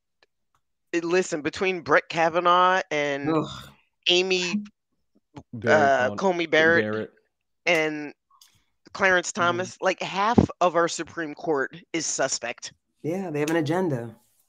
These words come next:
Speaker 1: They all ha-, they have an agenda, and
Speaker 3: Right.
Speaker 1: nobody's able to, like, who do they report to?
Speaker 2: Yeah.
Speaker 3: They don't. They, they're
Speaker 1: Nobody.
Speaker 3: and they sh-, and that's the whole point, because the exec-, executive branch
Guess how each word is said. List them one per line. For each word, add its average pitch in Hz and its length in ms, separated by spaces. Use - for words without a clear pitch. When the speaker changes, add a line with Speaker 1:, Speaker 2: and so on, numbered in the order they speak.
Speaker 1:
They 214 140
all 220 280
ha-, 226 120
they 214 100
have 214 140
an 220 120
agenda, 202 520
and 185 120
Speaker 3:
Right. 185 40
Speaker 1:
nobody's 196 520
able 196 380
to, 202 480
like, 160 180
who 330 140
do 339 100
they 254 120
report 170 420
to? 139 200
Speaker 2:
Yeah. 117 200
Speaker 3:
They 131 100
don't. 143 340
They, 127 80
they're 151 80
Speaker 1:
Nobody. 143 560
Speaker 3:
and 170 200
they 160 120
sh-, - 260
and 147 180
that's 147 240
the 165 140
whole 131 220
point, 117 400
because 131 840
the 120 140
exec-, 113 420
executive 117 600
branch 113 680